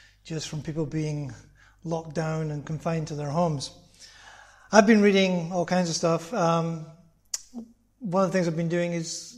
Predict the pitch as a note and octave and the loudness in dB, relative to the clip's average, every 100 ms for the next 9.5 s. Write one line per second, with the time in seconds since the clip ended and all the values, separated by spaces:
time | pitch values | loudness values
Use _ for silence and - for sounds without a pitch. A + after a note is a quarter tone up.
0 | G#3 E3 - F#3+ F3 F3 E3+ E3+ D#3+ E3 | -14 -10 0 0 0 -2 -2 -4 -4 -4
1 | D#3+ D#3 D#3 D3+ C#3+ - - - - E3 | -4 -6 -4 -6 -10 -18 -20 -20 -10 -6
2 | D3+ D#3+ D#3+ - D#3+ D3+ C#3 E3 F#3+ F#3 | -2 -2 -2 -6 -4 -4 -4 -2 0 2
3 | D#3 D3 - C#3+ C3 A#2+ - - _ _ | 0 -4 -8 -12 -12 -12 -14 -18 _ _
4 | _ _ _ - D#3+ D#3 C#3+ - - - | _ _ _ -16 -14 -10 -10 -10 -12 -16
5 | _ _ _ _ _ - E3+ E3+ D3+ D3+ | _ _ _ _ _ -6 -4 -2 0 -2
6 | D#3 D3+ D3+ D#3 C#3+ C#3+ C3+ B2+ C#3 F3 | -2 -6 -6 -6 -6 -4 -6 -8 -16 -14
7 | E3 D#3 D3 E3 D3+ D#3 D3 C#3+ C#3 - | -8 -6 -6 -6 -2 -2 -2 -6 -8 -10
8 | D3 C3+ - - - - D#3+ D#3 C#3 C3+ | -12 -10 -14 -18 -16 -8 -4 -4 -4 -8
9 | - C#3+ C3+ C3 - | -10 -10 -8 -12 -16